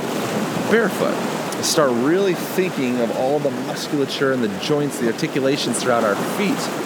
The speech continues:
as being as important as any other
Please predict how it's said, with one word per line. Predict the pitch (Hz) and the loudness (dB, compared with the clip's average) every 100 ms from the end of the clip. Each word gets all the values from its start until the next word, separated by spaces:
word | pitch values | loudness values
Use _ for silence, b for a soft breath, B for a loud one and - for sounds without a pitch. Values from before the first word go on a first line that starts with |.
| - - - | -6 -2 0
as | 127 127 | 2 2
being | 139 139 127 117 123 | 2 2 0 -2 0
as | 147 170 156 | 2 2 0
important | 139 113 - 151 156 101 95 - - - - - | 0 -2 0 2 2 0 -2 -6 -8 -8 -4 -2
as | 117 - | -2 0
any | - 170 170 151 - | 0 2 2 0 0
other | 156 143 107 | 2 4 4